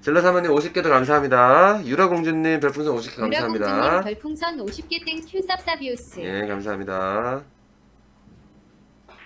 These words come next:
Speaker 1: 자, 이거 우라를 쳐야 되겠지, 이쪽으로. 이걸 치려고?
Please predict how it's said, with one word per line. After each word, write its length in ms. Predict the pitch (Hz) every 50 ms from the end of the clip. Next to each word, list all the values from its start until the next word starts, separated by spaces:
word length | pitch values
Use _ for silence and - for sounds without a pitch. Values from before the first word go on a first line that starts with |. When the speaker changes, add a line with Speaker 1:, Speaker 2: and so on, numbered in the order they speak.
| - _ _ _ _ _ _ _ _ _ _ - _ - - - -
Speaker 1:
자, 100 | 117 110
이거 140 | 113 117
우라를 340 | 110 104 131 170 170 160 143
쳐야 180 | - 113 98 87
되겠지, 460 | 82 78 78 76 - _ - 76 73 73
이쪽으로. 400 | _ - 71 69 65 - - - - _ _ _ _ _ _ _ _ _ _ _ _ _ _ - - - - - - - _ - - _ _ _ -
이걸 220 | 90 98 113 117 110
치려고? 540 | - 104 90 87 85 - 135 185 220 -